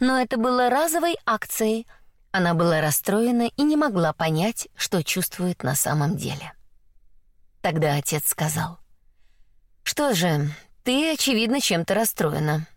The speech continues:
Как Бет могла сказать отцу, что на самом деле Тео сводит ее с ума?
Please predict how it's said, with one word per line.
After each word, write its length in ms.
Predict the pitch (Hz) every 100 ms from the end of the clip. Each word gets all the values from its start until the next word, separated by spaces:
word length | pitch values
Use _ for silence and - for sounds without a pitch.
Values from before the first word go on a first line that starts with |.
| _ - - _ - - - - - - _
Как 280 | - 269 - -
Бет 320 | 170 180 -
могла 340 | 170 170 185
сказать 440 | 180 175 170 185 -
отцу, 480 | 180 - - 302 - - - - -
что 220 | - 214
на 100 | 190
самом 460 | - 208 175 170
деле 400 | 151 190 269 226 -
Тео 320 | - 208 185 160
сводит 560 | - 185 196 190 214
ее 240 | 190 160 156
с 160 | -
ума? 300 | 196 190 196